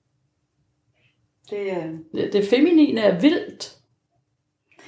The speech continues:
Speaker 2: Det
Speaker 1: Ja.
Speaker 2: er, det er dem, der kan navigere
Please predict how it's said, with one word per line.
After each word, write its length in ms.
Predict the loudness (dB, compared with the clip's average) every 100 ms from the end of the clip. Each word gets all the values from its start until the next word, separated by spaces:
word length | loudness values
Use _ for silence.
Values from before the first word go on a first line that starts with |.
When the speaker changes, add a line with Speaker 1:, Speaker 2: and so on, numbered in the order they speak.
| -20 _ _ _ _ _ _
Speaker 2:
Det 60 | 2
Speaker 1:
Ja. 180 | 4 6
Speaker 2:
er, 500 | 4 4 2 0 2
det 280 | 4 6 6
er 480 | 4 6 6 6 4
dem, 240 | 4 4
der 140 | 2 2
kan 140 | 2
navigere 680 | 0 -2 0 2 2 2